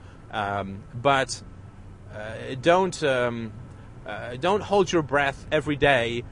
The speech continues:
for people to prop you up by saying that what you're doing is, is good or, or important or essential or great or whatever.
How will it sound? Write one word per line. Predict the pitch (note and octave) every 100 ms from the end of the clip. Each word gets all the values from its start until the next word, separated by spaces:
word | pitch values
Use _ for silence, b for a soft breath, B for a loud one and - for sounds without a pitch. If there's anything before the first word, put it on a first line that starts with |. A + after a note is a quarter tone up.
| -
for | - C#3
people | E3+ E3+ D3
to |
prop | C3+ D#3 C#3+
you | D3 C#3
up | B2
by | A#2+
saying | A#2 C#3 B2
that | A#2
what | C3 -
you're | B2
doing | B2+ A#2+
is, | A2 G#2 -
is | A#2 A#2+
good | G2+ B2 A2+ G#2
or, | G2 G2+ -
or | A2 G#2
important | A#2 A2+ A#2+ G#2+ G#2+
or | G2+
essential | G#2 A#2 G#2+ A2+
or | G2+
great | G#2 G#2 G2+
or | G#2
whatever. | A2 A2 -